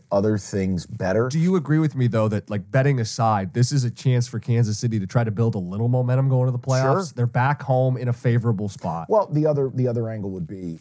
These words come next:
Speaker 1: I mean, the Steelers twice now have fucked up Jake Browning.
Speaker 2: Yeah.
Speaker 1: Spags has gotta be frothing at the mouth
Speaker 2: Mm-hmm.
Speaker 1: with the way that defense plays to get his hooks into this kid. So
Speaker 2: What does Kansas City end the year with? Could they rattle off a couple here and get to the postseason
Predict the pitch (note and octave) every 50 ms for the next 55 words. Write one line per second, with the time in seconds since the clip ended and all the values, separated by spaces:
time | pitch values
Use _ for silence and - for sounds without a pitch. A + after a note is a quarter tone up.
0 | - G2 G#2+ G#2 G2+ F#2 - - - C3 C3 A#2+ A#2 G2+ F#2 - - - - G#2
1 | G2+ G2 F#2+ - - - F2+ D#2+ D#2 D#2+ - E2 D2+ - - F2 E2 - - F#2
2 | D#2+ C#2+ - F2 E2 E2 D2 - E2+ E2 E2 E2+ F#2+ F#2+ F#2+ - _ - D#2+ D2
3 | C#2+ - - _ _ - - - - - - - C3 B2 B2+ B2 B2 A2+ G2+ G2+
4 | F#2 F2 A#2 G#2+ G2+ F#2+ E2 E2+ D#2 - - - A#2+ A2 F#2+ - A2+ G2+ F#2 F2
5 | - E2+ F#2 F2+ E2+ E2 B2 C3+ C#3+ D#3 E3+ F#3 A3 A#3+ G3+ G2+ G2+ G2 F2 G2+
6 | G#2 G2+ - A#2 G#2+ F#2 - G#2+ F#2 E2 - - - F#2+ F#2+ F2+ F2 F2 E2 D#2+
7 | - - F2+ D2+ F#2 F#2 - - - G#2 F#2+ E2 - - - - - - - -
8 | - B2+ A2+ A#2+ - - A2+ G2 F2+ F#2 F#2 G2 F2+ - - - - E2 D2+ C#3+
9 | - - - G#2+ G2 G2+ - - - - F3+ F3 E3 D3+ C#3+ C#3 - D3 B2+ A2+
10 | - A#2+ A#2 A2+ G#2+ G2 G2 F#2+ D#2 - - - B2+ A#2 D3+ E3 D#3 D3+ D3 D3+
11 | D3 C3+ C3 C3 C3 - A#2+ - - - A#2+ A#2 - A2+ G#2 G#2 - G#2+ G2 F2+
12 | E2+ E2 E2 E2 - _ _ _ _ _ _ - A2 G#2+ G2+ B2+ C3+ C3 - C#3
13 | B2 A2+ - - B2 A#2+ B2 A#2+ - - B2 A2+ A2 A2 G#2+ G#2+ G2+ G2+ G2+ G2
14 | G2 F#2+